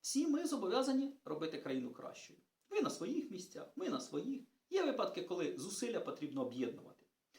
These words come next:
Впевнений, в нашому випадку саме так потрібно вчинити.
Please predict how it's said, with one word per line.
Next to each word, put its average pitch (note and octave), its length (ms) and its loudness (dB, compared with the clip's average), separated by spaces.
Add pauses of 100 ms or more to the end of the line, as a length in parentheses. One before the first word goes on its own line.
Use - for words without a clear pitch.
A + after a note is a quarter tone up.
(260)
Впевнений, F#4+ 360 4
в - 20 0
нашому F4 280 4
випадку B3 380 4
саме G3+ 240 0
так F#3 320 2
потрібно C3 340 -2
вчинити. - 400 -10